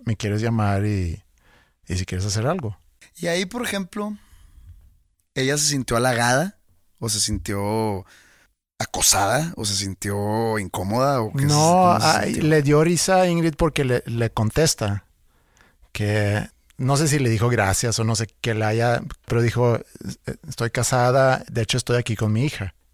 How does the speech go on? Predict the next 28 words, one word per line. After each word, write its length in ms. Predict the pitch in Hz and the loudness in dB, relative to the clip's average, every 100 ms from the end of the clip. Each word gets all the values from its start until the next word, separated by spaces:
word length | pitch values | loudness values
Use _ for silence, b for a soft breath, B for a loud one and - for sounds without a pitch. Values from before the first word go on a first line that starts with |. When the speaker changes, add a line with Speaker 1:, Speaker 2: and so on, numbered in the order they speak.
| _ | _
Speaker 1:
Y, 340 | 127 135 139 - | 0 2 2 2
y 60 | 147 | 4
ya, 260 | 170 135 - | 4 2 -2
y 100 | 127 | 0
no 140 | 127 | 0
pasó 320 | 135 117 135 | 0 2 2
mayores. 680 | 131 127 135 156 165 - - _ _ _ - - | 2 4 4 4 2 -2 -8 _ _ _ -10 -2
Y 100 | 117 | 2
luego 760 | 117 117 120 131 123 113 104 - - | 4 4 4 4 4 4 0 -6 -6
le 180 | 117 113 | 0 2
digo, 180 | 113 127 | 2 2
"Ingrid, 300 | 165 175 156 - | 2 0 -2 -2
¿qué 120 | 120 | 0
edad 300 | 127 131 123 - _ | 2 0 -2 -12 _
tenía?". 460 | - 113 190 120 - _ _ _ _ _ - | -2 0 0 -4 -8 _ _ _ _ _ -6
"No, 260 | 139 208 | -2 -2
pues, 280 | - 110 - _ | -4 -10 -12 _
treinta 380 | - 120 127 117 | -4 -2 -2 -2
y 20 | |
algo". 220 | 123 160 104 | 0 0 0
Yo, 140 | 95 | -2
"Pues, 340 | 98 110 - _ _ _ _ _ - | -4 -10 -12 _ _ _ _ _ -2
muy 160 | 104 101 | 0 2
bien. 580 | 95 196 135 180 180 - _ | 0 2 2 0 -2 -6 _
Speaker 2:
Bien. 520 | 120 104 104 226 135 | -2 0 0 0 -2
Speaker 1:
Bien". 0 | |
Speaker 2:
Bien. 280 | - - - | -4 -8 -8
Speaker 1:
<laughs> 840 | - 226 - - - - 120 - | -4 -6 -6 -10 -8 -4 -4 -2